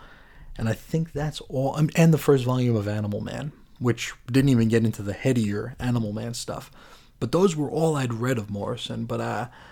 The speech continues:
just the idea that he was coming over. I mean, I hadn't even read his J L A at this point, but, uh, was really psyched for him coming over. I just thought it was a, uh, gonna be a new opportunity for the X-Men just to be,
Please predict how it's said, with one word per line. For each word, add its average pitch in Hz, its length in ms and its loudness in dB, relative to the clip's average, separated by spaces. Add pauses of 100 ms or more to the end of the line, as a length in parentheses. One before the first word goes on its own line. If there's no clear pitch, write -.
(300)
just 180 240 0
the 123 220 -2 (260)
idea 127 500 2
that 107 180 0
he 117 120 -2
was 117 120 0
coming 110 280 0
over. 104 360 -2
I 117 80 -4
mean, 127 160 2
I 139 100 2
hadn't 139 260 0
even 110 180 2
read 107 140 4
his 101 140 -2
J 101 240 -2
L 95 180 -6
A 117 100 0
at 104 160 -6
this - 140 -16
point, - 360 -14 (640)
but, 104 160 0
uh, 98 180 -4 (1160)
was 107 180 -4
really 110 200 2
psyched 101 440 -4
for - 280 -8
him 110 120 -4
coming 104 300 -4
over. 98 320 -2
I 104 100 -4
just 101 200 -10
thought 104 140 -2
it 107 80 -8
was 110 180 -10
a, 113 420 -8 (580)
uh, 131 240 -4
gonna 127 200 4
be 117 140 2
a 110 60 4
new 123 260 4
opportunity 117 580 0
for - 140 -6
the 110 140 -4
X-Men 120 380 -8
just 117 220 -10
to 120 80 -2
be, 110 320 0